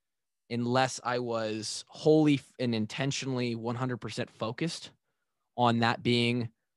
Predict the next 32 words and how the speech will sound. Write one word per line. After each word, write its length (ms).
a, 460
um, 480
annual 380
training 420
goal. 280
And 140
for 100
the 120
first 320
time 200
in 60
my 140
life, 540
even 200
though 100
I 80
found 320
CrossFit 420
in 80
twenty 260
twelve, 420
almost 260
ten 200
years 200
ago, 280
for 100
the 100
first 220
time 120
in 60
my 120
life, 440